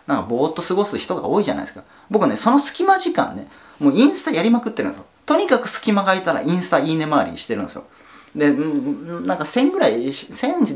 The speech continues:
出てかな、なんかめっちゃしてたら、アカウント一時停止になっちゃいましたからね、僕ね。<laughs> だ、と、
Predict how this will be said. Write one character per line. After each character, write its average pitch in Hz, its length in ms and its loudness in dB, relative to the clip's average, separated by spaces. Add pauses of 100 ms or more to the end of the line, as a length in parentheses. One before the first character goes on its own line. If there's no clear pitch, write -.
出 147 100 -4
て - 140 -12
か - 180 -4
な、 160 120 -2
な 160 120 -2
ん - 20 -12
か 135 100 2
め 139 120 2
っ - 40 -4
ち - 80 -6
ゃ 233 40 0
し 226 80 -4
て 294 80 -2
た 131 120 0
ら、 113 300 -2 (340)
ア 151 120 2
カ 330 180 2
ウ 320 60 2
ン - 20 0
ト 262 180 -2
一 208 180 -2
時 285 120 -2
停 196 80 0
止 202 140 2
に 285 60 12
な 277 60 8
っ 285 40 4
ち 285 60 -4
ゃ - 40 -2
い - 20 -4
ま 135 60 -4
し - 40 -6
た - 60 -6
か - 80 -8
ら - 60 -10
ね、 - 80 -12
僕 127 200 -6
ね。 - 340 -12 (760)
<laughs> - 1120 -20
だ、 202 160 2
と、 208 300 0